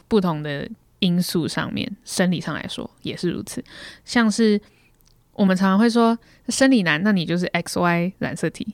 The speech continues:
生理女就X X染色体。可其实你没有验染色体的话，你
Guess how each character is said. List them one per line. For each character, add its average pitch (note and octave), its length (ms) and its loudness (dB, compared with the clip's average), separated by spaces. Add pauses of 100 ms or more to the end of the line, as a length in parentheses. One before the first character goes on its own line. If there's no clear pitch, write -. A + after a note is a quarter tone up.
(160)
生 A3 180 2
理 G3+ 120 6
女 D#3+ 120 0
就 D#3 100 -2
X - 560 -10
X - 440 -6 (120)
染 D3 140 -4
色 - 140 -6
体。 - 220 -12 (200)
可 D4+ 140 2
其 A#3 140 4
实 F#3 200 2 (140)
你 F#3 140 0
没 G3 80 4
有 A3 100 4
验 G#3+ 160 4
染 D3+ 160 -2
色 F3 140 0
体 - 120 -8
的 - 60 -8
话， D#3+ 160 -4
你 D#3 180 -4